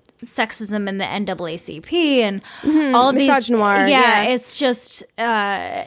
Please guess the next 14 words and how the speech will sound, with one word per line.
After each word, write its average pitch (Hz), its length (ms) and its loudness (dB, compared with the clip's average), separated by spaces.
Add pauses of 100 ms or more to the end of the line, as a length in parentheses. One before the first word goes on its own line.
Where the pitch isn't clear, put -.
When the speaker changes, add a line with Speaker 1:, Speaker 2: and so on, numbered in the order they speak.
Speaker 1:
it's 254 240 0
very, 262 340 0
very 214 300 -2
evident. 208 460 -2
And 220 120 -2
I, 220 600 -2 (280)
you 233 140 -4
know, 202 160 -4
always 208 460 0
think 196 460 -8
about 202 200 -6
the 220 60 -10
fact 180 400 -4
that, 175 340 -2